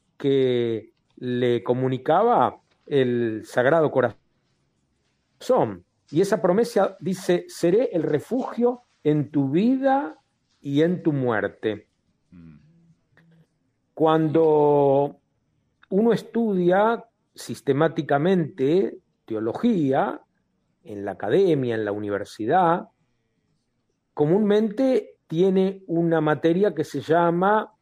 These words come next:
Speaker 1: religiones comparadas, en donde la propia religión,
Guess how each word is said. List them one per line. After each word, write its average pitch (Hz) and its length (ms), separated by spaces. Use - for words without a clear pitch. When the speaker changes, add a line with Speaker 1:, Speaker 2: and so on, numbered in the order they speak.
Speaker 1:
religiones 135 720
comparadas, 117 1120
en 151 260
donde 143 800
la 123 280
propia 180 480
religión, 180 1040